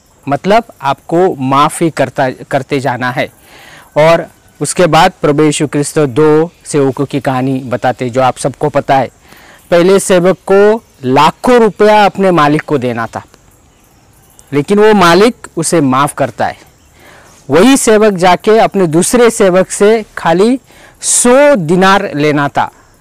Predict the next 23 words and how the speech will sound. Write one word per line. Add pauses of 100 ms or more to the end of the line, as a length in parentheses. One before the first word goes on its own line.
(220)
आज
की
दुनिया
में
अगर
हम
देखते
हैं,
सौ
दिनार
मतलब
बीस
हजार
रुपया, (840)
लेकिन
वो
बीस
हजार
रुपया
माफ़
नहीं
कर
सका।